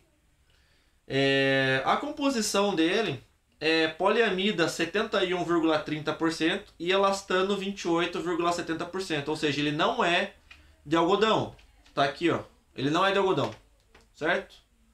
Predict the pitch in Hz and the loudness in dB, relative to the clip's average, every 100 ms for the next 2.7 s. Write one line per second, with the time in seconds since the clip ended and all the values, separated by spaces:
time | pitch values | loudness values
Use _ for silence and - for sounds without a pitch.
0 | _ _ _ _ _ - _ - 202 214 | _ _ _ _ _ -20 _ -14 -6 -2
1 | 214 202 - 170 175 175 175 165 170 165 | 0 0 -2 -2 2 2 2 -2 -2 0
2 | 208 170 160 185 180 151 | 0 0 0 -2 -6 -10